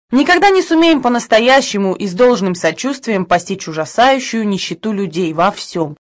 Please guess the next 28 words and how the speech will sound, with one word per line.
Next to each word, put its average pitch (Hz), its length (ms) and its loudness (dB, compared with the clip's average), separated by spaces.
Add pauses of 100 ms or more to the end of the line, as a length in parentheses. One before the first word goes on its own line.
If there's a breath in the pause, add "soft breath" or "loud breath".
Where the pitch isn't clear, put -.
(120)
что - 200 -4
касается 269 540 2
этого 185 340 -2
великолепного 185 800 -2
дара, 165 400 0 (180)
который, 220 560 2 (160)
когда 220 380 2
им 220 240 0
владеют 226 560 2
так, 202 240 2
как 185 180 -4
владеем 185 480 0
мы, 262 380 -2 (340)
делает 196 680 0
все - 360 0
остальные 190 480 0
удовольствия 208 720 0
ничтожными 202 920 -4
и 202 100 -4
ничего 190 440 -2
не 185 140 -2
стоящими. 156 720 -8 (840)
Второе. 185 480 -2 (480)
В - 80 -18
человеческом 277 760 2
раю 254 540 2
все 226 420 -2
поют. 226 720 0